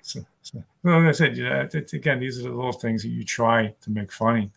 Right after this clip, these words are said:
Or I remember when I, um, um, 'cause I, again, I was sick, and I, I would go to regular visits to my doctor, and he would take blood.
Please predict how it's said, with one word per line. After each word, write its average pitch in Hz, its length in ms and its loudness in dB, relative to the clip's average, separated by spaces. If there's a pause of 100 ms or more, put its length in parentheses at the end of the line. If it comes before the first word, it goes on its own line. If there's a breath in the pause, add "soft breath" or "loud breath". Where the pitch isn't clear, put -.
(320 loud breath)
Or 131 200 6
I 127 60 8
remember 127 400 6
when 117 340 2
I, 107 300 2
um, 101 320 0 (1040 loud breath)
um, 120 340 0 (240)
'cause 127 200 -4
I, 120 80 4
again, 123 320 -2
I 127 100 2
was 113 180 -2
sick, 180 360 6
and 113 100 0
I, 113 80 4
I 127 200 -2
would 120 140 -6
go 123 120 -2
to 110 60 -2
regular 120 380 0
visits 117 420 -8
to 104 60 -10
my 104 160 -2
doctor, 123 520 2 (520 soft breath)
and 120 120 -2
he 123 80 -2
would 117 140 -2
take 113 240 -4
blood. 160 340 6